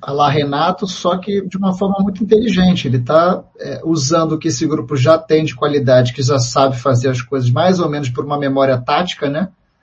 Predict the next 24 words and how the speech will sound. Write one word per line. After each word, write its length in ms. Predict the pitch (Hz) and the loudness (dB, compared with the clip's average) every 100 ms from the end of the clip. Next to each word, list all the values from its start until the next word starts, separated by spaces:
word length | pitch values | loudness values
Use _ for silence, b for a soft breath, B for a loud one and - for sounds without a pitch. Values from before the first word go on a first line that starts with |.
| _ _ - | _ _ -12
É, 80 | 117 | -8
tem 200 | 147 147 | -4 2
muito 260 | 190 185 | 2 2
talento 480 | 208 151 156 185 170 | 2 2 4 2 0
esse 180 | 123 127 | -4 -2
grupo. 380 | 139 170 180 _ _ _ _ _ _ _ _ | -2 -2 -6 _ _ _ _ _ _ _ _
E 80 | 247 | 2
ele 140 | 240 247 | 4 6
mexeu 420 | 247 - 247 262 | 4 4 2 0
o 180 | 277 277 | 0 0
menos 340 | 240 247 240 | 2 2 0
possível, 480 | - 226 - 226 190 | -2 -4 0 2 2
ele 120 | 170 | 2
pe-, 220 | 196 180 | 0 0
parece 280 | 185 180 - | 0 0 0
que 80 | - | 0
meio 220 | 196 214 | 2 2
que 160 | 214 214 | 2 2
entendeu. 960 | 214 220 214 185 160 190 202 156 127 - | 2 4 2 4 4 4 4 0 -4 -8
Eu 140 | 143 | -4
acho 160 | - - | -2 -2
que 80 | |
o 60 | 220 | 0
grande, 360 | 233 302 277 | 0 -2 -6